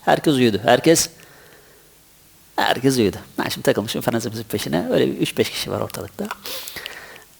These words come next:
Efendi Hazretlerimiz istirahat etti. Kalktı, abdest aldı, kabir namazı kıldı. Sonra odasına geçti Efendi Hazretlerimiz. Bayram Hocam geldi rahmetli. Bak bu gecenin yarısı olan şeyler bunlar. Bayram Hocam geldi rahmetli.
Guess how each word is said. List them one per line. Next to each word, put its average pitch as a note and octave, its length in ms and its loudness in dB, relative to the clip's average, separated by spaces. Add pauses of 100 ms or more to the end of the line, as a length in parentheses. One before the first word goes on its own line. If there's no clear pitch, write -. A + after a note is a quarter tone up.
(120)
Efendi D3+ 160 4
Hazretlerimiz B2+ 300 0
istirahat A#2 320 4
etti. - 360 -4
Kalktı, - 400 0
abdest - 360 0
aldı, G2 260 0
kabir A2+ 400 -2
namazı G2 260 -4
kıldı. C#3+ 500 0
Sonra C#3+ 420 2
odasına C3+ 400 0
geçti A#2 220 2
Efendi A2 180 0
Hazretlerimiz. D3+ 320 0
Bayram B2+ 240 6
Hocam A#2+ 220 2
geldi G#2 220 -2
rahmetli. F#2+ 420 -2 (1500)
Bak A2 240 2
bu E3 240 4
gecenin D3 280 8
yarısı F3 260 6
olan C3+ 140 6
şeyler G2+ 340 2
bunlar. F#2+ 300 -10 (400)
Bayram B2 220 6
Hocam B2 240 -2
geldi A2 220 -4
rahmetli. F#2+ 500 -4